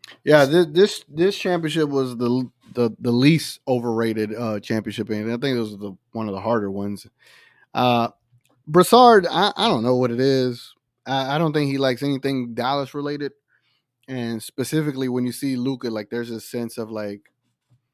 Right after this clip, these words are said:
how would I, like, this, he's very dismissive when it comes to Luka, very dismissive when it comes to Dirk.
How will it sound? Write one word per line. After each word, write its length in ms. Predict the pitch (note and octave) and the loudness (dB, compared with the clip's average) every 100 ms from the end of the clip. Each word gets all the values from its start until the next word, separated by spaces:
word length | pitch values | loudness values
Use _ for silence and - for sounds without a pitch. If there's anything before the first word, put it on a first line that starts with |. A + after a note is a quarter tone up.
| _ _ | _ _
how 140 | - G#3 | -6 -2
would 80 | F3+ | -2
I, 40 | |
like, 240 | D#3 D3+ C3 | -2 -4 -4
this, 220 | C#3+ - - | -8 -12 -14
he's 220 | D3 D#3 D#3 | -6 -4 2
very 200 | G#3+ F3+ | 4 4
dismissive 640 | C3+ - D3 C3+ A2 G2+ | -2 -8 -6 -6 -8 -12
when 120 | - A2+ | -10 -10
it 40 | |
comes 220 | A2+ B2+ | -8 -10
to 40 | A2 | -6
Luka, 440 | A2+ D3+ D3+ C3+ B2+ _ _ _ | -6 -4 -4 -4 -8 _ _ _
very 200 | - A#2 | -8 -8
dismissive 420 | A2+ G#2 A#2 G#2+ G#2 | -8 -10 -10 -8 -12
when 120 | G2+ | -12
it 60 | |
comes 200 | - G#2+ | -12 -12
to 80 | F#2+ | -12
Dirk. 480 | F2 C#3 D#3+ D#3 _ | -2 2 2 2 _